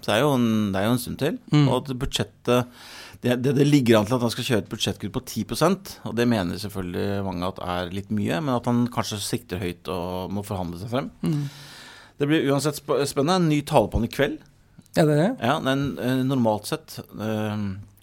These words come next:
Speaker 2: En ta-, ja.
Speaker 1: så er det en tale som heter State of the Union, som normalt er presidenten tar etter et år, men den, han begynner sånn halvveis på den i kveld. Så det kommer til å, jeg tror det blir litt sånn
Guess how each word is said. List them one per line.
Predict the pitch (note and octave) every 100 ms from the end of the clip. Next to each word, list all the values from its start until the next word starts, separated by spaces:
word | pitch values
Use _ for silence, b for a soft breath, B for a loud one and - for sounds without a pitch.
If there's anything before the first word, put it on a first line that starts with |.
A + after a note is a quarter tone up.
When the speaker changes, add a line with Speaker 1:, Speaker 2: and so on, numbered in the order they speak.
| -
Speaker 2:
En | -
ta-, | - - -
ja. | G2+ - -
Speaker 1:
så | -
er | A2+
det |
en | A#2
tale | B2 G2+
som | G#2
heter | A2
State | - G2+ F2
of | A2
the |
Union, | A2 G2 B2 C#3+
som | B2+
normalt | B2 G#2 G2+
er | A2
presidenten | A2+ A2 G#2 F#2 A#2 G#2
tar | A2 G2+
etter | G#2 A#2+
et | -
år, | C3 E3+
men | C#3
den, | C3+ -
han | A#2+ B2+
begynner | B2+ G2+ G#2
sånn | A#2+ B2
halvveis | G#2+ F#2 -
på | G#2
den |
i | G#2
kveld. | B2+ - -
Så | - - -
det | C#3+
kommer | B2+
til | C3+
å, | A#2
jeg | B2+
tror | D3+
det | D3+ A#2+
blir | B2+
litt |
sånn | A#2+